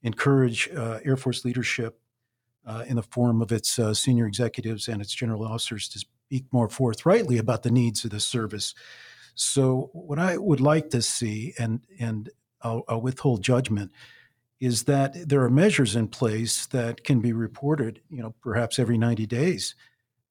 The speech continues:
not progress toward the reorg, but progress toward whatever the reorg is intended to do in those four buckets. Uh, measure that and, and prove that, uh, this reorg isn't going to introduce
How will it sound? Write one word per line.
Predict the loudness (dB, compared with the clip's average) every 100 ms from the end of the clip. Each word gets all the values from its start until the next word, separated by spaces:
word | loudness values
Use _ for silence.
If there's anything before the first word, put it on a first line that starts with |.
| -10
not | 0 2 2 -6 _ _ _ 2
progress | 6 6 6 4 2 -4 -12
toward | -2 2 2 2 -4 _ -6
the |
reorg, | -2 4 6 4 -2 -12 -20 _
but | -12 -8
progress | 0 2 4 4 2 0
toward | -4 -2 -2
whatever | -2 -4 2 4 4
the | 4
reorg | 4 4 2 0 -4 -8
is | -6 -2
intended | -2 2 2 2 0
to | 0
do | 4 4
in |
those | 4 0
four | -2 -2
buckets. | 2 2 0 -6 -6 -10 -14 -20 -20 -20 _ _
Uh, | -6 -4 -4 2
measure | 4 6 4
that | 2 -6 -12 _ _
and, | -2 -2 -4 _ -6
and | -4 -2
prove | 0 4 6 6 4
that, | 2 2 0
uh, | -2 -2 -2
this | -4 -2
reorg | 2 4 4 0
isn't | -2 0 0
going | 2 0
to | -2 -8
introduce | -10 -8 -4 -2 -2 -4